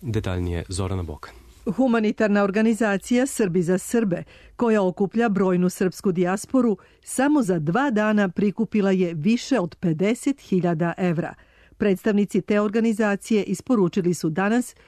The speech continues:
Speaker 2: uz pomoć pripadnika Žandarmerije Srbije, humanitarnu pomoć stanovnicima Obrenovca,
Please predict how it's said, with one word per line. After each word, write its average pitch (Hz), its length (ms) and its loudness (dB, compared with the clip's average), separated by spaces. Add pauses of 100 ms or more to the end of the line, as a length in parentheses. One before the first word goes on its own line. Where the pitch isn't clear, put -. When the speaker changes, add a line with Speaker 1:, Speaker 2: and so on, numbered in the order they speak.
(120)
Speaker 2:
uz 185 180 -2
pomoć 202 360 -2
pripadnika 185 720 0
Žandarmerije 175 720 0
Srbije, 214 480 0 (300)
humanitarnu 233 680 0
pomoć 190 460 0
stanovnicima 190 800 2
Obrenovca, 190 680 0